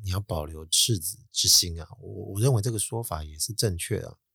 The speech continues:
你只会觉得好像这样活得比较有意义啊，不会觉得那么死气沉沉的，要不然就是无趣的大人啊，这些有的没的字眼会加诸在我们现在身上。但说真的，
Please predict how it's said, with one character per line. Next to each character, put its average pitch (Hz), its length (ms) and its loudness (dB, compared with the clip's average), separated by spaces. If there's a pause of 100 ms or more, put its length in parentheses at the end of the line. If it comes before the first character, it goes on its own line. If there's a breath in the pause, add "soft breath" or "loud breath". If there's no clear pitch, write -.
(400)
你 127 100 4
只 127 60 10
会 143 120 8
觉 113 140 2
得 104 80 2
好 90 120 -2
像 113 160 0
这 113 100 -2
样 107 100 -6
活 87 280 -6
得 95 120 -2
比 85 140 -10
较 98 160 0
有 82 100 -6
意 80 100 -12
义 104 320 -6
啊， - 100 -14 (440 soft breath)
不 107 120 -2
会 113 120 6
觉 95 140 -2
得 90 80 -2
那 98 100 -4
么 95 60 -2
死 - 200 2
气 104 180 -2
沉 82 220 -2
沉 92 200 -4
的， 92 60 -10
要 92 80 -6
不 92 60 -6
然 92 80 -4
就 92 40 -8
是 92 80 -8
无 82 180 -10
趣 104 200 2
的 90 80 0
大 92 260 -2
人 80 200 -12
啊， - 120 -16
这 95 100 -6
些 92 120 -4
有 87 120 -6
的 80 100 -10
没 78 200 -10
的 82 100 -12
字 - 260 0
眼 - 200 -16 (440)
会 104 80 0
加 95 260 2
诸 95 180 2
在 85 480 0 (340)
我 92 120 -2
们 82 140 -4
现 90 280 4
在 87 220 0
身 82 300 0
上。 - 200 -8 (520)
但 180 180 8
说 160 220 6
真 143 180 4
的， 104 320 4